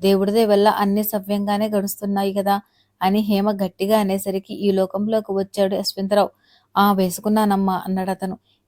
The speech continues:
"ఎందుకు నాన్న ఇవాళ దిగులుగా కనిపిస్తున్నారు?" మెల్లగా అతని చేతులు నిమురుతూ అడిగింది హేమ. "నా దిగులంతా నీ గురించేనమ్మా. ఇప్పుడు నాకేమైందని? శేఖర్తో నేను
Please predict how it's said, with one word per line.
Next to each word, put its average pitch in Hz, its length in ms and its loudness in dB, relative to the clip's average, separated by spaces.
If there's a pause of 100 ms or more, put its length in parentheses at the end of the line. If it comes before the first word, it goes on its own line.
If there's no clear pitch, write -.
"ఎందుకు 185 320 -2
నాన్న 208 240 2
ఇవాళ 185 360 0
దిగులుగా 185 460 0
కనిపిస్తున్నారు?" 190 840 -4 (380)
మెల్లగా 185 400 2
అతని 180 380 -2 (100)
చేతులు 202 240 0
నిమురుతూ 185 480 -2
అడిగింది 190 500 -4
హేమ. 190 280 -4 (400)
"నా 208 160 6
దిగులంతా 196 640 2
నీ 202 200 0
గురించేనమ్మా. 190 800 -2 (380)
ఇప్పుడు 233 240 -2
నాకేమైందని? 214 1000 0 (300)
శేఖర్తో 202 580 0
నేను 196 240 0